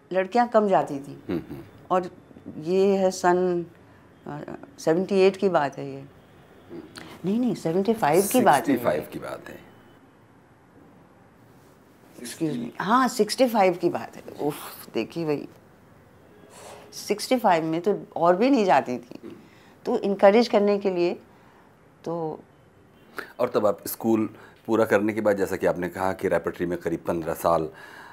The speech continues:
Speaker 2: आपने गुजारे, यानी कि नाटक करने में काफ़ी, अ,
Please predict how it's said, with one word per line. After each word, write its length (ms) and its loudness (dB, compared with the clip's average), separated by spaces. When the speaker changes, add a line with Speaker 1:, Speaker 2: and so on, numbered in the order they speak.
Speaker 2:
आपने 300 -2
गुजारे, 480 6
यानी 240 4
कि 160 -2
नाटक 440 0
करने 320 0
में 220 0
काफ़ी, 480 0
अ, 180 2